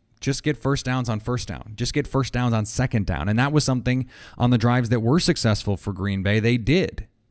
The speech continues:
They were, they were getting to second and short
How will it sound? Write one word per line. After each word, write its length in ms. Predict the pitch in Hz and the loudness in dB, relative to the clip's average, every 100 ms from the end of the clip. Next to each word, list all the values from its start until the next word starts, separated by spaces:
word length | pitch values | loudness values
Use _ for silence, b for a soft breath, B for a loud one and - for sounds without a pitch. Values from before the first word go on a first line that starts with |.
| b b b b | b b b b
They 120 | - | 0
were, 180 | 135 147 | 2 2
they 120 | 123 | 2
were 120 | 147 147 | 2 2
getting 400 | 123 165 165 147 | 2 2 2 2
to 320 | 139 120 110 B B B | 4 4 0 B B B
second 380 | - 131 123 | 0 0 2
and 120 | 113 107 | 0 0
short 500 | - 104 117 120 | 0 2 2 0